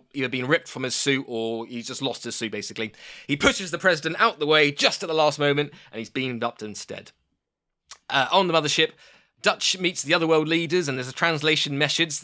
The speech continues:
Uh, uh, tran-, on the mothership, Arnie meets the other world leaders, and a translation message. Mes-, uh, fucking message. Can't even say message.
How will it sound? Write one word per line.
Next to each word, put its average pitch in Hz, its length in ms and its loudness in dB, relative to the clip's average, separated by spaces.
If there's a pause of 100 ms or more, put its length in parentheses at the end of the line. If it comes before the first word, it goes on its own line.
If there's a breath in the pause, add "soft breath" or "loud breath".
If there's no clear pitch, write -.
Uh, 127 280 0 (140)
uh, 120 120 -4 (160)
tran-, 113 440 -4 (1120)
on 190 200 4
the 180 60 6
mothership, 165 440 0
Arnie 175 300 2
meets 170 200 -2
the 147 100 2
other 143 140 2
world 143 280 2
leaders, 143 400 0
and 127 140 -6
a - 20 -4
translation 160 560 -2
message. 143 460 -6 (120)
Mes-, 131 280 -6
uh, 113 320 -10 (160)
fucking 113 240 -14
message. - 420 -8
Can't 160 140 -14
even 113 80 -16
say 110 100 -18
message. 135 440 -12